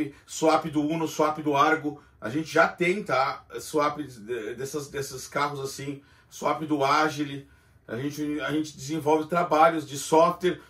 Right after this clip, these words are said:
tem que trocar o, o, o software, né? A flash, né?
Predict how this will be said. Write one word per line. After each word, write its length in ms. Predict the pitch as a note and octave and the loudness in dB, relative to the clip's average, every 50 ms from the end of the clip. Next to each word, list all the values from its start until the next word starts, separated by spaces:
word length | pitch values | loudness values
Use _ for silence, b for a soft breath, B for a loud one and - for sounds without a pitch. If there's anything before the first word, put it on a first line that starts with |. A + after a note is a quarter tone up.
| B B | B B
tem 160 | - C3+ C3+ | -10 -10 -8
que 60 | - | -4
trocar 420 | - D#3 D#3 D3+ - D3 D3+ D#3+ | 0 0 0 0 2 4 4 6
o, 240 | D#3+ D#3+ D#3 D#3 - b b b b b | 6 4 2 -2 -6 b b b b b
o, 360 | G2+ C#3 C#3+ C#3+ C3+ - - b b b b b b | -6 -4 -2 0 0 -2 -2 b b b b b b
o 160 | - - C3+ | -10 -10 -8
software, 760 | - - - - E3+ E3 E3+ F3 E3+ - - F3 F3 E3 D#3+ - _ _ _ - | -6 -6 -2 4 8 8 8 8 8 4 -2 -2 -2 -2 -2 -8 _ _ _ -12
né? 140 | G2+ A#2 C3 | -8 -4 -4
A 120 | C#3 C#3 | -4 -4
flash, 840 | - - - - E3 D#3+ D#3 F3 F#3 F3 - - - F3+ E3+ E3 - - _ - | -6 -8 -2 2 4 4 4 4 2 -2 -6 -8 -6 -8 -8 -10 -10 -14 _ -14
né? 380 | A2 B2 C3 C3+ D3 E3 E3+ | -8 -4 -2 -2 -2 -4 -6